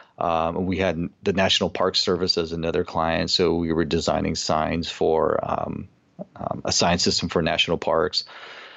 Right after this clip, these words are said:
And, um, it, it was a really good experience to be working there. And, um, and, and the other thing that I got to do was, um, was, were some exhibits. So some of our clients were, um,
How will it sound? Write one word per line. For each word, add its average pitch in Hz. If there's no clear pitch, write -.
And, 98
um, 92
it, -
it 135
was 156
a 156
really 120
good 98
experience 92
to 107
be 85
working 82
there. 78
And, 80
um, 78
and, 82
and 98
the 104
other 151
thing 110
that 92
I 90
got 87
to 80
do 87
was, 82
um, 78
was, 87
were 92
some 87
exhibits. 82
So 87
some 113
of 107
our 104
clients 92
were, 82
um, 80